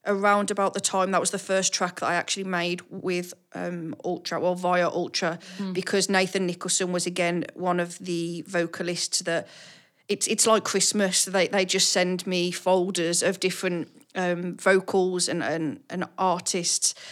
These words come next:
Speaker 1: and I can just sit there and just, you know, just go through them, and I can just
Speaker 2: Yeah.
Speaker 1: close my eyes, and then it's just one that just goes ding.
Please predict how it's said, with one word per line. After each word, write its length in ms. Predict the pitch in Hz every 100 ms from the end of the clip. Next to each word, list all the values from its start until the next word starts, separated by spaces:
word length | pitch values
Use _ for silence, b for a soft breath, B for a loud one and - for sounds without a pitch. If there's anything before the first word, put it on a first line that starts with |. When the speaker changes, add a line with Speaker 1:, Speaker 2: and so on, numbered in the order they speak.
| B -
Speaker 1:
and 240 | 190 190
I 80 | 185
can 180 | - 196
just 240 | 180 -
sit 240 | - 190
there 300 | 185 185 180
and 100 | 180
just, 300 | 175 170 -
you 80 | 190
know, 120 | 175
just 260 | 170 180 -
go 160 | 175 175
through 320 | 180 180 180
them, 200 | 180 175
and 120 | 165
I 40 |
can 200 | 170 180
just 160 | 185 -
Speaker 2:
Yeah. 60 | -
Speaker 1:
close 260 | 202 190
my 80 | 185
eyes, 260 | 165 185 185
and 80 | 190
then 120 | 190
it's 100 | -
just 180 | 190 190
one 220 | 175 190
that 140 | 143
just 180 | - -
goes 240 | 165 190
ding. 680 | - - 262 254 254 247 247